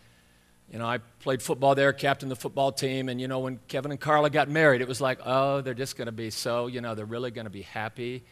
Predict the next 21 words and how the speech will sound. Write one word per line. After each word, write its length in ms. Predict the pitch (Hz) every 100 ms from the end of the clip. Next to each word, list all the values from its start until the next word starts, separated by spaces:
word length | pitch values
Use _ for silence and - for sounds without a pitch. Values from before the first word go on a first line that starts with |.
| - - - -
And 140 | 95
six 400 | - - 170 -
months 280 | 143 139 -
in, 240 | 147 143 147
some 240 | - 143
of 60 | 131
the 100 | 107
garbage 520 | 107 127 143 151 107
that 140 | 110
I 120 | 123
didn't 160 | 147 139
even 80 | 131
know 140 | 135
I 100 | 131
had 260 | 113 135 135
in 60 | 131
my 120 | 123
life 320 | 123 131 135
came 300 | 123 110 107
rushing 440 | 131 139 - 117
out, 220 | 123 131